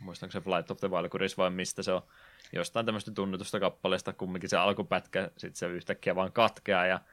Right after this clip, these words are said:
sit tulee semmoista melkeinpä aula-odotusmusiikkia, joka vaan katkee sillä, että siellä kuuluu niitä tuskahuutoja täällä helvettikentässä aina vähän väliä, että mainio kappale,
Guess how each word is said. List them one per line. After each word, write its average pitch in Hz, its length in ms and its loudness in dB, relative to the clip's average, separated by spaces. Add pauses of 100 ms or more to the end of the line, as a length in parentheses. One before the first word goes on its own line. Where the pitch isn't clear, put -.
(360)
sit - 240 -10
tulee 92 220 0
semmoista 95 440 -2 (400)
melkeinpä - 560 0 (460)
aula-odotusmusiikkia, 95 1200 2
joka 90 220 0
vaan 92 180 0
katkee 95 360 0
sillä, 90 260 -2
että 90 160 -4
siellä 87 180 -2
kuuluu 92 320 -4
niitä 92 240 -2 (100)
tuskahuutoja 95 760 0
täällä 98 260 0 (640)
helvettikentässä 95 760 2
aina 92 160 4
vähän 92 280 2
väliä, 92 240 4
että - 180 -6 (760)
mainio 107 320 4
kappale, 92 400 4